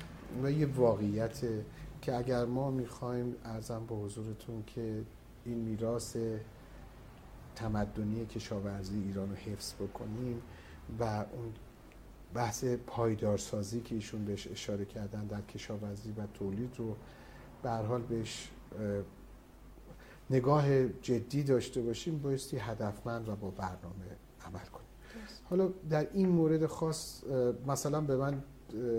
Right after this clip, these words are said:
Speaker 1: سفیر، ارزم به حضورتون، ویتنام مراجعه کرد چهار پنج سال پیش و گفت: "من می‌خوام بیام، اه، با شما کار دارم." رفتم سفارت رو دعوت کردم، گفتم: "پیاز زعفران می‌خوام."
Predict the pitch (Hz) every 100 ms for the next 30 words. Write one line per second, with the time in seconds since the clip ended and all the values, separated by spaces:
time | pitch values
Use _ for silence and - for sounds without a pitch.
0 | 113 110 - - - - - - 117 -
1 | 139 139 135 135 131 - - - - -
2 | - - - - 127 120 127 131 113 113
3 | - 143 120 117 117 135 131 107 104 117
4 | 127 139 127 - 120 110 117 110 113 107
5 | - 110 - - - - - 165 170 190
6 | 185 175 - 165 165 165 160 - - -
7 | 131 131 147 151 160 156 - 131 123 123
8 | 135 156 151 156 - 139 - 135 156 170
9 | 156 147 151 156 185 185 185 175 156 143
10 | 123 110 113 101 98 -